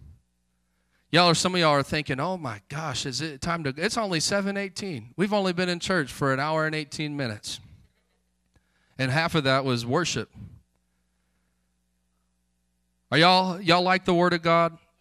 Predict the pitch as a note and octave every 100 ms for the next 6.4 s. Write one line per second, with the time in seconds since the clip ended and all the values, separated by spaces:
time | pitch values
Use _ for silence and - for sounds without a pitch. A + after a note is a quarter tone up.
0 | _ D#3+ D3 D#3 - F#3 F3+ E3 D3+ C#3
1 | D#3+ E3+ E3 E3+ D#3 D#3 D3+ D3 D3+ D3+
2 | D3+ D3+ - - - _ _ _ _ _
3 | _ _ - C3 D3+ C3+ A2+ G#2+ G#2 -
4 | - _ _ _ _ _ _ _ _ C3
5 | C#3+ E3 D3+ C#3 C3+ - D#3+ D3 B2+ B2
6 | C3+ C#3 A#2 G#2